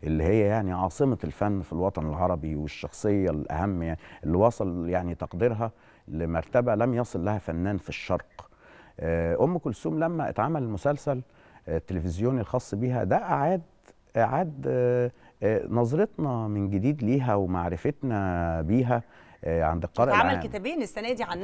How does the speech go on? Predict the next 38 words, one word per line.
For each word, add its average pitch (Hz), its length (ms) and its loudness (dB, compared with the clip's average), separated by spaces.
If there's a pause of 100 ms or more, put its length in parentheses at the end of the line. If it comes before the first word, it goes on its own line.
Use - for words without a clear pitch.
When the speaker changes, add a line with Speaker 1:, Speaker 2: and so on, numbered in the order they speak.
Speaker 1:
اتعمل 123 240 2
كتابين 131 420 0
عنها 135 260 0
السنة 202 320 2
دي. 151 100 -2
Speaker 2:
بالظبط. - 200 -14 (180)
Speaker 1:
على 95 100 -2
فكرة - 260 -4
السنة 117 380 -4
دي 127 160 -2
الكتاب 113 380 -2
اللي 98 100 -2
اتعمل، 87 400 -2 (540)
اللي 82 300 -2
صدر، 120 400 0 (420)
آه، 78 420 -2
عن، 98 460 0
آه، 78 640 -2
دور 104 340 0
أم 117 140 0
كلثوم 101 380 -4
في 107 120 -8
المجهود 78 400 0
الحربي. 80 480 -2 (240)
Speaker 2:
آه، 156 200 0
ده 156 60 -4
Speaker 1:
الكاتب 196 200 2
Speaker 2:
كان - 140 2
Speaker 1:
كريم - 160 2
Speaker 2:
رائع، 185 220 4
Speaker 1:
جمال. 160 100 2
Speaker 2:
ده 226 80 0
كان 226 220 -2
رائع. 196 220 0
احنا 208 200 -4
عملنا 233 300 0
عنه 233 320 0
حلقة، 233 460 0